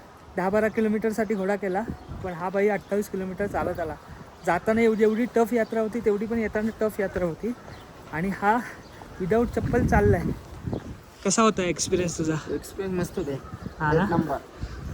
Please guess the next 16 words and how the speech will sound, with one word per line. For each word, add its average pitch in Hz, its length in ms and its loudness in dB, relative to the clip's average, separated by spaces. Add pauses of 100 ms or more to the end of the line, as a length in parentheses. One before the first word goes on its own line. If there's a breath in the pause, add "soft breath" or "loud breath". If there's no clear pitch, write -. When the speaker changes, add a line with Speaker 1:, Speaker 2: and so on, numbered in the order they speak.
Speaker 1:
भेटतो 180 300 10
तू, 185 180 2
फ्रेश 196 340 6
हो, 220 100 8
Speaker 2:
हा. - 460 -2
Speaker 1:
नंतर 165 220 6
भेटतो 160 280 2
तुला. 151 180 2
मित्रांनो, - 760 -2
finally 196 460 -4
आलेलो 180 280 0
हॉटेलला, 175 440 -6
फ्रेश 190 460 -6
वगैरे 185 240 -2
झालेला 165 320 -4
आहे 151 260 -6